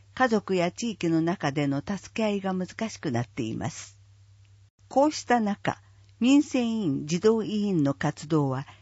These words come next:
より一層幅広くなっています。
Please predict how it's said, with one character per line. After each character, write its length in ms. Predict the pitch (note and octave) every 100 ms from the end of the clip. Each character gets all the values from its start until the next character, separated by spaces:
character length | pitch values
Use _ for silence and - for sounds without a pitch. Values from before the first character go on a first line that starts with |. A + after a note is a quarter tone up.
| - -
よ 160 | A3+
り 200 | C4 B3
一 80 | B3
層 360 | - - B3+ A#3+
幅 280 | A#3 A#3
広 300 | A#3 A3+ G#3+
く 80 | -
な 160 | F#3 G3
っ 40 |
て 160 | - C#3+
い 140 | C3+
ま 160 | - B2+
す。 360 | - - -